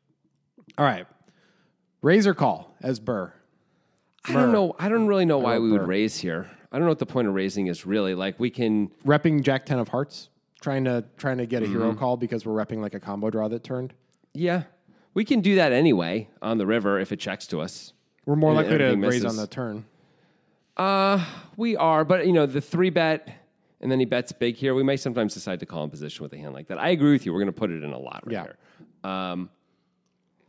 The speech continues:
Speaker 2: the problem, of course, is we may fold out some of the, like, our opponent can have ace queen. I'm not sure what our opponent's doing if we jam with ace queen. Are they definitely calling on this board when we suddenly jam?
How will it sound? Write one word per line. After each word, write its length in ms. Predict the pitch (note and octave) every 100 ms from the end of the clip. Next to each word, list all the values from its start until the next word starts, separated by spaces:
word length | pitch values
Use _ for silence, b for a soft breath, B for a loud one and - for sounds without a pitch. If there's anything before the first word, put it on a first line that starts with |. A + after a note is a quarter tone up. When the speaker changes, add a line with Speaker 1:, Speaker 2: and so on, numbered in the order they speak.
| _
Speaker 2:
the 100 | D#3
problem, 360 | D3 E3+ E3+ F3
of 100 | -
course, 300 | D#3+ C#3+ -
is 260 | C3+ A#2 - b b b b b _
we 260 | C#3 D3 E3
may 180 | E3 D3+
fold 360 | - D#3 C3+
out 300 | C#3+ C#3 -
some 200 | D3 B2+
of 100 | B2
the, 60 | -
like, 180 | D#3+ - b -
our 100 | F#3+
opponent 300 | G#3+ A#3+ G#3
can 100 | E3
have 220 | D#3 F#3+
ace 200 | C#3 G#2 -
queen. 400 | F#2 D#2+ F2 G#2 _ _ _ _ _ -
I'm 160 | G#3+
not 140 | B3 A3+
sure 160 | D4+ G4
what 100 | F4
our 80 |
opponent's 360 | D#3+ D3 B2 -
doing 140 | A2+
if 140 | F#2+ G2
we 80 | F2+
jam 240 | F#2 E2
with 160 | D#2+ D#2+
ace 180 | D2
queen. 200 | - D2+ -
Are 100 | B2
they 100 | B2
definitely 280 | C3+ F#3+ E3
calling 420 | C#3+ A3+ E4 F3+ _ _ _ _ _ -
on 140 | B2
this 140 | D3 D#3
board 220 | C#3+ G3
when 120 | F#3
we 60 | C#3
suddenly 280 | D#3+ D#3+ B2+
jam? 400 | A2 B2+ C4